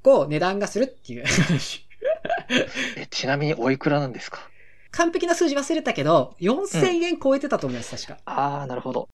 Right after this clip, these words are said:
Speaker 2: 専門書価格ですね。
Speaker 1: そうですね、専門書価格。なので、近くの図書館とかに置いてある可能性があるので、
Speaker 2: うん、うん。
Speaker 1: まあ、そこで借りたりとかしてみるのが、あの、気楽に読めるかなと思いますね。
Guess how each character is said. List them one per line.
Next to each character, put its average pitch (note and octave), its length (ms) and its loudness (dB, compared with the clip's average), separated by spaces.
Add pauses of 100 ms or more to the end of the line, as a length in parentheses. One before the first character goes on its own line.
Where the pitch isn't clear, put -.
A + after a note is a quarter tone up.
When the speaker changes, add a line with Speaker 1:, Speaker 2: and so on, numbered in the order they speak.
Speaker 2:
専 D3+ 160 -2
門 D3 120 0
書 D3+ 140 -2
価 C#3+ 160 0
格 - 240 -10
で - 80 -16
す - 100 -12
ね。 C3+ 160 -6 (200)
Speaker 1:
そ - 180 -4
う G3+ 40 -2
で - 60 -12
す - 60 -6
ね、 G3 100 2
専 F#3+ 220 -2
門 F#3+ 140 -4
書 F#3 160 -4
価 E3 160 -2
格。 C#3+ 400 -6
な D#4+ 120 -2
の D4 140 -2
で、 G3+ 460 6 (160)
近 - 260 -6
く G#4 140 -6
の C4+ 120 -2
図 F#3+ 120 -6
書 F#4 140 -4
館 F4+ 260 -4
と D3+ 100 -10
か B2+ 300 -6 (160)
に C#4+ 120 -6
置 C4+ 180 0
い - 20 -4
て G4 120 -4
あ G4 40 -2
る E4+ 80 -4
可 G3 180 -2
能 C4 140 -4
性 C#4+ 160 -4
が C4 220 -4
あ - 40 -4
る A3+ 100 -2
の B2+ 140 -6
で、 C#3+ 320 -4 (120)
Speaker 2:
う G#3+ 60 -2
ん、 - 40 2
う - 20 2
ん。 D3 400 -6
Speaker 1:
ま G#4 80 -6
あ、 F#4 40 -4
そ - 120 -6
こ C#4+ 160 -2
で E4+ 240 -4
借 B3+ 200 0
り C4+ 40 -6
た F4 100 -4
り C4 120 -2
と F3+ 80 -10
か D#3+ 100 -6
し - 60 -8
て G3 80 -2
み G#3+ 120 0
る G#3+ 80 2
の D3+ 120 -2
が、 C#3 300 0
あ G3 120 -8
の、 F#3 100 -6
気 G3+ 120 2
楽 F#3 180 2
に F#3+ 60 0
読 F#3 80 -2
め F#3+ 100 2
る C3+ 60 -2
か A#2+ 100 -6
な A#2+ 140 -8
と B2+ 100 -12
思 C3 160 -8
い - 20 -8
ま B2+ 60 -8
す C3 100 -12
ね。 D3+ 200 -12